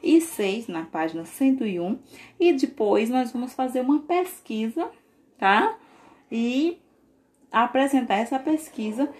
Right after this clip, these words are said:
é, sobre algumas coisas que nós temos, é, que nós consumimos e que nós temos como costume, é, mas que foram trazidas por outros povos, tá bom?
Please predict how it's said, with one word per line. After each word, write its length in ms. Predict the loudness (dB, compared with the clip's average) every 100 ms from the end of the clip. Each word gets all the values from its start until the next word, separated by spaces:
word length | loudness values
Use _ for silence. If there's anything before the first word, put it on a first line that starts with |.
| -20 -20 -4
é, 400 | 0 2 2 0
sobre 480 | 0 0 2 2
algumas 520 | 2 2 2 2 2 0
coisas 560 | 2 2 2 -4 -6
que 100 | -8
nós 560 | -6 -4 -6 -8 -20 -20 _
temos, 560 | -4 0 2 0 -2 -20 -20 _ _
é, 640 | -6 -2 0 2 2 0 0
que 140 | 0
nós 260 | 0 -2 -2
consumimos 1040 | -6 -4 -4 -2 -2 0 2 2 -2 -20 _
e 100 | -10
que 140 | -6 -4
nós 280 | -2 -4 -6
temos 380 | -8 -6 -6
como 260 | -8 -6 -4
costume, 640 | -2 -2 -2 -4 0 -2 -4 -16 -10
é, 380 | 0 2 4 2
mas 240 | 2 0 0
que 100 | 2
foram 320 | 4 4 4
trazidas 680 | 2 2 0 -2 -2 -2 -4 -20 _ 2
por 160 | 4
outros 380 | 4 2 -2 -4
povos, 500 | 0 2 2 -4 -12 _ _
tá 120 | -10 -2
bom? 260 | 0 0